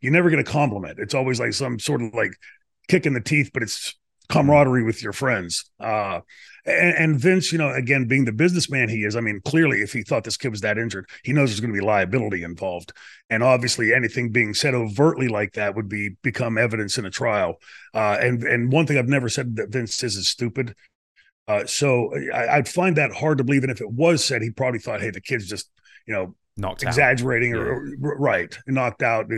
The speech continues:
Speaker 1: get him, get him out of there, whatever. Uh, but, you know, it's,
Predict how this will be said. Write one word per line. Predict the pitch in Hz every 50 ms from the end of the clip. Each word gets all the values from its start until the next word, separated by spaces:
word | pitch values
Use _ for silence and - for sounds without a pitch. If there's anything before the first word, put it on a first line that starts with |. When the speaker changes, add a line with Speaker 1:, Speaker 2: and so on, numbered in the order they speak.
| 101 92
Speaker 1:
get | 113 123
him, | 120 104 101
get | 104 123 120
him | 110
out | 107 107 104 98
of |
there, | 98 98 101
whatever. | 104 98 98 104 101 92 92 92 - _ - - _ _ -
Uh, | - 104 104 101 95 92 87 82 - - _ _ _ _ _ _ - - -
but, | 123 127 120
you | 131 135
know, | 117 113
it's, | 120 113 135 123 - -